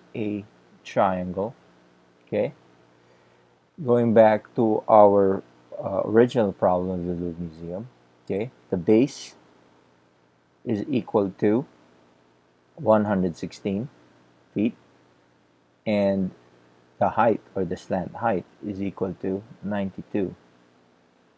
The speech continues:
feet. So we simply substitute the values for base and height.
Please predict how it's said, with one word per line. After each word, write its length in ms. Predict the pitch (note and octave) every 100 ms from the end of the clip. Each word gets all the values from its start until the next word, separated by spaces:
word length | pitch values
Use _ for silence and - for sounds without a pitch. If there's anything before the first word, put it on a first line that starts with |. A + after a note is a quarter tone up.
| _ _
feet. 240 | - F#2+ - _ _ _ _ _ _
So 140 | A2
we 100 | F#2+
simply 320 | - C3 B2
substitute 640 | A2+ B2+ A2 - - A2 G#2
the 80 | F#2+
values 680 | G#2 G2+ F#2+ G2 G2 - -
for 100 | F#2+
base 320 | F2+ G2 F2
and 140 | F2
height. 220 | G2 A#2+